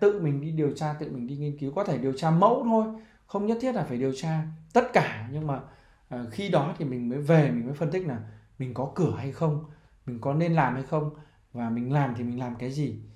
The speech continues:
mình có nên mở điểm mới hay không, đấy, hay là mình chọn điểm khác.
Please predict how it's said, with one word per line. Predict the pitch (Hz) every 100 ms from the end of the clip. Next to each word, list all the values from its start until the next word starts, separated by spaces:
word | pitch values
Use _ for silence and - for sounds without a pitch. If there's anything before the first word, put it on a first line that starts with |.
| _ -
mình | 123
có | 147
nên | 185 175
mở | 165 117 113
điểm | 123 104
mới | 120 165
hay | 165 151
không, | 147 143 - _ _ _ _ -
đấy, | 117
hay | 151
là | 151
mình | 135 113
chọn | 143 -
điểm | 139 104 104
khác. | 175